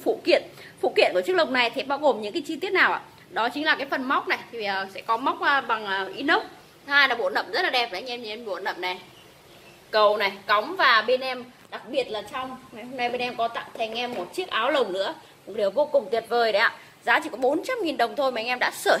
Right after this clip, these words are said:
hữu cho mình một chiếc lồng đã đầy đủ phụ kiện, một chiếc lồng vuông ạ. Giá này là giá chưa từng có từ trước tới nay tại siêu thị Lồng Chim. Và, à, thành thật nói anh em, tất cả anh em rằng khẳng định luôn, với cái giá của chiếc lồng này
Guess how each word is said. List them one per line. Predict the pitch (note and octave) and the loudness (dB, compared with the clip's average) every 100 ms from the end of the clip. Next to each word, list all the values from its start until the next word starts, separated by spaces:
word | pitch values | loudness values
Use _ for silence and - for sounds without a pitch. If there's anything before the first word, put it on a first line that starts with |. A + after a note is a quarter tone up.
| - | 2
hữu | G#3+ | -4
cho | G4+ | -2
mình | D#4+ C#4 | -2 0
một | A3+ G3 | -2 2
chiếc | G4+ A#4+ | 2 4
lồng | G4 C#4 A3+ | 4 4 4
đã | - - A#4+ | 0 0 2
đầy | F4+ D#4 | 0 2
đủ | D4+ - | 0 0
phụ | F3+ - | -6 0
kiện, | A#3 G3 | 0 0
một | E3+ | -6
chiếc | F4+ | -4
lồng | F4 A#3 | -2 -2
vuông | G3 C#4+ | 2 2
ạ. | B3 - - - | 2 -4 -10 -14
Giá | F#3 A#3 | 2 4
này | D4 | 4
là | E4 | 2
giá | A3 G#3 | 2 2
chưa | - A4 A4 | 2 0 0
từng | A#3+ | -2
có | G3+ | -2
từ | A3+ B3+ | -2 -6
trước | - F#4+ F#4+ | -6 -6 -6
tới | A3+ | -2
nay | C4+ | -2
tại | C4 B3+ - | 0 0 0
siêu | D4+ | -6
thị | C#4+ - | -4 -4
Lồng | A3+ G3+ | -4 -4
Chim. | G3+ C#4+ B3 - - | -4 -4 -6 -16 -10
Và, | G#3 A#3 G#3+ G#3 - - | 2 4 6 2 -8 -14
à, | - F#3+ F#3 | -6 -2 -2
thành | F#3 C4+ | -4 -6
thật | B3+ - | -4 -4
nói | F#3+ G3 | 2 4
anh | A3 C4+ | 4 2
em, | C4+ B3+ - | 2 0 -4
tất | G#4+ G#4+ | -6 2
cả | |
anh | C#4+ F#3+ | 2 2
em | A#3+ A3+ | -2 -4
rằng | G#3+ G#3+ - | 2 0 0
khẳng | B3 G#3 | -10 -6
định | G3+ G3+ | -6 0
luôn, | D4 C4+ - - - | 2 0 -6 -20 -2
với | B3 | 0
cái | D#4 | 0
giá | C4+ C4 A#3+ | 4 6 6
của | E4+ | 2
chiếc | - G4 | -4 -2
lồng | F4 B3 | 0 2
này | A3+ G3+ | 2 0